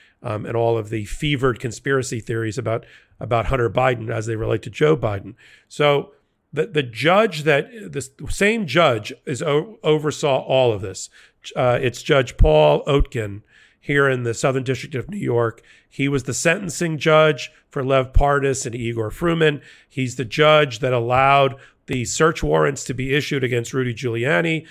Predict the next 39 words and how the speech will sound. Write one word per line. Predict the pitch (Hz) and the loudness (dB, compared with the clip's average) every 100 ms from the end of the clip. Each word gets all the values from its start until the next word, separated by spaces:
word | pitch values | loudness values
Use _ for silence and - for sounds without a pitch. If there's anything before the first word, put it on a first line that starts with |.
| - | -16
in | - 127 123 | -6 -4 -2
that | 117 113 | -2 -4
dawn | 104 135 139 143 143 | 0 4 4 4 2
raid | 123 131 139 139 127 | 2 4 4 2 -2
when | 117 | -4
they | 117 | -4
pulled | - 135 | -2 -2
him | 131 | -2
out | 131 | -4
in | 156 | -6
his | 107 | -6
bathrobe | 156 156 151 147 139 - - - | -2 -2 0 0 0 -4 -20 -10
and | 120 | -6
took | 139 139 | -2 0
all | 135 | 0
of | 120 | 0
his | 113 | 0
items. | 143 143 - - _ _ _ _ | -2 -2 -6 -12 _ _ _ _
But | 185 | -2
now | 254 294 | 0 2
they've | 247 | 2
had | 185 214 254 | 2 2 0
the | 240 | -4
stuff | - 139 120 | -2 -2 -2
for, | - | -2
like, | 135 131 | -4 -4
fifteen, | - 175 - 175 | -4 -10 -6 -8
sixteen | 156 - 160 - 160 147 | -6 -10 -12 -10 -8 -6
months, | 190 180 - - - - - | -6 -6 -10 -16 -18 -20 -10
and | 139 147 | -4 0
they've | 165 | 2
had | 170 196 | 2 2
as | 156 | 0
many | 160 175 | 0 0
witnesses | 165 226 185 175 156 | -2 -4 -8 -8 -8
as | |
they're | 143 160 | -6 -2
gonna | 170 156 | 0 0
find. | - 196 160 110 185 | 0 -2 -2 -6 -14